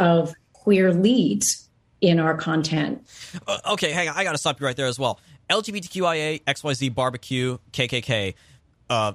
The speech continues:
Speaker 2: characters, uh, stories over the course of so many years. Uh, name me, name me any, like, handful of prominent, you know, L G B T Q whatever. 'Cause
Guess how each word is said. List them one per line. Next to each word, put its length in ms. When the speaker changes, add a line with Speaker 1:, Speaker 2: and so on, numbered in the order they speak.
Speaker 2:
characters, 640
uh, 80
stories 600
over 140
the 80
course 360
of 160
so 180
many 140
years. 380
Uh, 180
name 300
me, 120
name 240
me 300
any, 260
like, 160
handful 340
of 140
prominent, 460
you 80
know, 120
L 160
G 120
B 120
T 80
Q 140
whatever. 320
'Cause 140